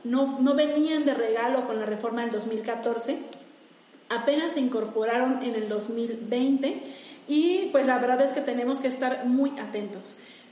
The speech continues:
La, no importa cuánto haya facturado una empresa,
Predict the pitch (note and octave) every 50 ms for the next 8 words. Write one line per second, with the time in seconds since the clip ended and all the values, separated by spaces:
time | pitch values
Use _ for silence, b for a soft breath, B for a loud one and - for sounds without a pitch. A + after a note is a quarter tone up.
0 | B - - C4+ C#4 C#4 C#4+ C#4+ C#4 D4 D#4+ E4 F4 - F4+ E4+ E4+ E4+ E4 E4
1 | E4+ - D#4+ D4+ D#4 D#4 D4+ D#4+ D#4+ D4+ D4+ D#4 D4+ D#4 C#4+ C4 - A#3+ A#3 A#3
2 | A#3 A#3 A#3+ B3+ B3+ B3+ B3 B3 B3 B3 B3 B3+ A#3+ A#3+ A#3+ A#3+ - B3 C#4 F#4